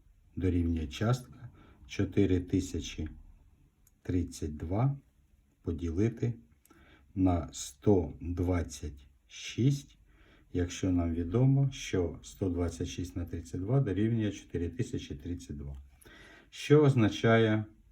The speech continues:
що чотири тисячі тридцять два поділити на сто двадцять шість? Це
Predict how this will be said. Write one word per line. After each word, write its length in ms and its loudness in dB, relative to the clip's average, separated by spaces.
що 400 -4
чотири 580 4
тисячі 460 -4
тридцять 400 -4
два 380 0
поділити 720 2
на 140 4
сто 200 -2
двадцять 400 -2
шість? 360 -8
Це 420 2